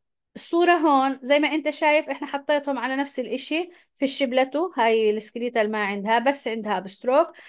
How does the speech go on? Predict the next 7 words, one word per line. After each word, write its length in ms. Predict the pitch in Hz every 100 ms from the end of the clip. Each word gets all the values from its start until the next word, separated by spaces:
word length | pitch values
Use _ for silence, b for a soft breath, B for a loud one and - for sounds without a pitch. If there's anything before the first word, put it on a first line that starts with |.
| B -
كديوريشن، 680 | 254 262 277 240 233 208
هاي 180 | 233 240
أطول 440 | 277 277 311 330 277
وهون 300 | 269 277 262
المساحة 760 | 247 214 233 240 262 240 220
عندها 280 | 208 214 170
أقصر. 420 | 175 - -